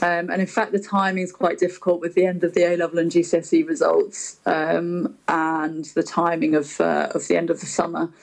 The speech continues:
So more recently, we've only run the level two with, uh, three weeks of training before.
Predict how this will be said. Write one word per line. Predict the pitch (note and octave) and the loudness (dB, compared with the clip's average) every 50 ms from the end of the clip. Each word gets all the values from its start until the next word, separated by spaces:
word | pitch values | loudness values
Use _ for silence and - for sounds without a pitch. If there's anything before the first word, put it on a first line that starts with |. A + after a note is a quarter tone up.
| - - - - - - - | -20 -20 -20 -20 -20 -20 -14
So | - - - G3 F3+ F3 F3 F3 F3 F#3 F#3 | -8 -4 -2 0 2 2 0 0 -2 -4 0
more | G3+ G3+ G3+ G3+ G3 G3 F#3 | 4 4 6 6 4 4 4
recently, | G3 G3 G3+ G3 - - - - E3 E3+ | 2 0 0 -2 -8 -10 -6 -2 -2 0
we've | E3 E3 E3+ F3+ | 0 0 0 0
only | F3 F3 F3 F3 | 0 0 0 -4
run | F3 E3 F3 E3+ E3+ | -2 0 0 2 2
the | E3+ | 2
level | E3 F3 F3 F3 - F3 | 2 2 2 2 2 0
two | F3 - - - G#3+ G3 G3+ G#3 G3+ G3+ | 0 -2 -2 0 2 2 4 2 0 0
with, | F#3 F#3+ F#3+ F#3+ F#3 F3+ F#3 - - - - - | 0 2 2 2 2 0 -2 -6 -20 -6 -2 0
uh, | F3 F3+ F3+ F3+ F3+ F3+ | 2 4 4 4 2 0
three | - - - G3+ G3+ | -2 0 2 2 2
weeks | G3 G3 F#3+ - - | 2 0 -2 -4 -6
of | G3+ - | -10 -4
training | - G#3+ G3+ G3+ G3+ G3 F#3+ | 0 2 4 4 6 4 4
before. | G3 G3 - A3 G#3+ A3+ B3 C4+ | 2 2 2 4 4 4 2 0